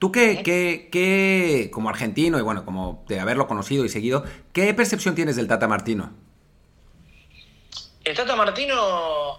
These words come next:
Speaker 2: eh, en, en cuanto al trato personal que tuve con él y lo que dice todo el mundo, para empezar, lo que uno tiene que decir es un tipazo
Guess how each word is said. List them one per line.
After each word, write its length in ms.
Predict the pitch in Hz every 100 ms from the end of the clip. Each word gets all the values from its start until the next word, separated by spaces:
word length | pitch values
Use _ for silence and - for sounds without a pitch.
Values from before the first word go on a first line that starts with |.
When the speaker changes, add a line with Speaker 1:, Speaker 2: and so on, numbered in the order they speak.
| -
Speaker 2:
eh, 760 | 135 120 117 113 110 113 - - - - - - - - - -
en, 320 | 147 139 147 104
en 260 | 151 143
cuanto 240 | - - 143
al 80 |
trato 280 | 190 202 196
personal 360 | 170 - 170 196
que 80 | 165
tuve 200 | 175 156
con 120 | 151
él 300 | 196 220 208
y 100 | 143
lo 120 | 135
que 80 | 143
dice 220 | 151 165
todo 160 | 151 151
el 60 | 151
mundo, 280 | 208 220
para 140 | 151 139
empezar, 340 | 131 - 180
lo 100 | 175
que 60 | 143
uno 100 | 143
tiene 140 | 143
que 40 | 131
decir 120 | 196
es 100 | -
un 80 | -
tipazo 540 | 117 123 - 139 -